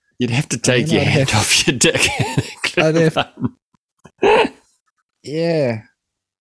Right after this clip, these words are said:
Speaker 2: Well, my right hand's the strong one, so I don't wanna take that
Speaker 1: Yeah.
Speaker 2: off my dick, and my
Speaker 1: That's
Speaker 2: left
Speaker 1: it.
Speaker 2: hand's a bit
Speaker 1: It's too
Speaker 2: uncoordinated, so
Speaker 1: uncoordinated.
Speaker 2: the mouse
Speaker 1: That's, <laughs>
Speaker 2: couldn't
Speaker 1: that's it. You're just stuck watching whatever you're watching until you
Speaker 2: In,
Speaker 1: finish.
Speaker 2: uh, in English.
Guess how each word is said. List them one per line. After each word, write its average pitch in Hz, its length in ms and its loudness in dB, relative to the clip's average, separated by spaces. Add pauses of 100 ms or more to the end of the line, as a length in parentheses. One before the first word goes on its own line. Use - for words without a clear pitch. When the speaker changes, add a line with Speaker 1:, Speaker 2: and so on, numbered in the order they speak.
(200)
Speaker 2:
Well, 151 240 0
my 147 160 2
right 160 300 2
hand's 117 460 -2
the 92 100 -4
strong 131 460 -2
one, 92 220 0
so 120 180 -4
I 117 80 -2
don't 143 180 0
wanna 107 180 0
take 98 280 -2
that 117 120 2
Speaker 1:
Yeah. 104 120 2
Speaker 2:
off 98 100 -2
my 82 80 -10
dick, 87 320 -6
and 120 100 -2
my 110 140 2
Speaker 1:
That's 131 180 0
Speaker 2:
left 120 100 6
Speaker 1:
it. 107 40 2
Speaker 2:
hand's 92 180 -4
a 82 40 -4
bit 92 220 -2 (240)
Speaker 1:
It's 101 180 -2 (100)
too 151 120 6
Speaker 2:
uncoordinated, 139 80 4
so - 0 -
Speaker 1:
uncoordinated. 123 720 4
Speaker 2:
the 104 80 0
mouse 120 420 2
Speaker 1:
That's, 175 400 -4
<laughs> - 0 -
Speaker 2:
couldn't 170 180 2
Speaker 1:
that's - 340 -4
it. - 560 -2
You're 156 80 0
just 147 160 2
stuck - 340 -2
watching 123 420 2
whatever 143 300 4
you're 180 140 6
watching 180 460 2 (1000)
until 131 280 0
you 139 120 2
Speaker 2:
In, 160 60 -2
Speaker 1:
finish. 180 180 -4
Speaker 2:
uh, 147 320 0 (340)
in 131 160 0
English. 156 540 0